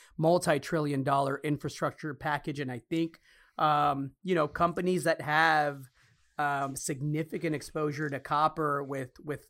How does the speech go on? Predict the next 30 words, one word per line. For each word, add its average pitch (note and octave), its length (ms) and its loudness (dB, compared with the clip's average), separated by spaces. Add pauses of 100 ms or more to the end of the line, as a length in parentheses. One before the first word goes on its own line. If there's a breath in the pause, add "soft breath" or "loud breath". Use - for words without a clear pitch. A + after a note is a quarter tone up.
a D3 80 -4
good D#3 320 -2
gold D3 320 -2
kicker D3 340 -4
in C3+ 140 -4
there C3 120 -4
are B2+ 60 -6
gonna C3+ 180 -6
become, C3 480 -4 (380 soft breath)
uh, - 60 -6
more D#3+ 500 2
and D3 140 -2
more C#3+ 320 -2
attractive. C#3 580 -4
And C3 120 -4
there's C3+ 180 -6
not G#3 180 0
a F4 60 0
lot A3+ 240 6
out F3+ 240 6
there, B2 160 -4
right? D3 240 0
There's, D3 220 -4
there's, C#3+ 240 -4
there's D3 260 -4
a D3+ 100 -2
select D#3+ 540 0
few F#3 280 0
companies D3 600 -4
that, C#3+ 300 -4